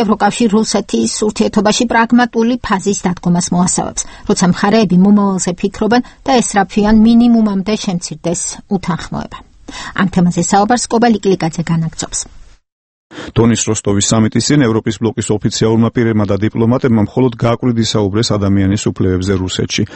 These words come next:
Speaker 2: ჩრდილოეთ კავკასიაში შექმნილ ვითარებასა და რუსეთის მონაწილეობაზე ეგრეთ წოდებულ გაყინულ კონფლიქტებში, განსაკუთრებით კი საქართველოში. ევროკავშირის მხრიდან ასეთმა გაჩუმებამ, რა თქმა უნდა, კიდეც რუსეთის ელჩი ევროკავშირში ვლადიმირ ჩიზოს, რომ საქართველოში გაყინული კრიზისები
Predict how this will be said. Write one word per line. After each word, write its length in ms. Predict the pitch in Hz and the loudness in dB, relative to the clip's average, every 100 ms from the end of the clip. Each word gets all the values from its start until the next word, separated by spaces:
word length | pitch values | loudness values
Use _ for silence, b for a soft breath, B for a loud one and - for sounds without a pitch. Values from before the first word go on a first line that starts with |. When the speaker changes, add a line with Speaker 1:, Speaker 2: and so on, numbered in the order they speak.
| B | B
Speaker 2:
ჩრდილოეთ 320 | B 143 135 - | B 0 2 0
კავკასიაში 560 | 113 107 107 104 - 104 | -2 -2 -2 -2 -2 -4
შექმნილ 260 | 101 - 95 | -2 0 0
ვითარებასა 460 | 98 113 113 117 120 | 2 0 2 0 0
და 80 | 131 110 | 2 2
რუსეთის 320 | 101 110 117 | 0 -2 0
მონაწილეობაზე 680 | 107 104 - 107 104 107 127 | 2 0 0 0 2 0 0
ეგრეთ 160 | 107 104 | 0 -2
წოდებულ 320 | 113 104 101 123 B B - | -2 0 0 0 B B 0
გაყინულ 400 | 135 123 123 123 | 0 2 2 2
კონფლიქტებში, 680 | 120 107 117 - 98 - 110 - | 0 -2 -2 -4 -6 -6 -8 -2
განსაკუთრებით 580 | 107 127 113 - 95 92 | 0 0 -2 -2 -4 -2
კი 80 | 113 107 - | -2 -2 -2
საქართველოში. 680 | - - 95 95 - - - _ B B B 113 | -2 -2 -2 -4 -4 -8 -16 _ B B B 0
ევროკავშირის 540 | 107 113 101 107 101 | 0 0 -2 0 0
მხრიდან 240 | - 107 101 | 0 2 2
ასეთმა 240 | 104 113 117 110 | 0 0 0 0
გაჩუმებამ, 520 | 113 131 123 139 151 B B B B | 0 2 2 0 -2 B B B B
რა 40 | 123 | -4
თქმა 120 | - 151 | 0 0
უნდა, 60 | 147 | 2
კიდეც 220 | 139 143 - | 0 -2 -2
რუსეთის 360 | 127 135 127 - | -2 -2 0 -2
ელჩი 180 | 135 123 | 0 0
ევროკავშირში 560 | 120 135 123 123 110 107 | 0 0 0 0 0 0
ვლადიმირ 360 | 101 104 107 104 | 0 2 2 0
ჩიზოს, 340 | - 143 131 107 | 0 0 0 0
რომ 100 | - 101 | -2 0
საქართველოში 580 | 147 170 147 151 113 - | -2 -2 -2 0 -2 0
გაყინული 440 | 101 113 143 107 90 | -2 0 2 2 0
კრიზისები 500 | - 113 110 107 107 | 0 0 2 0 0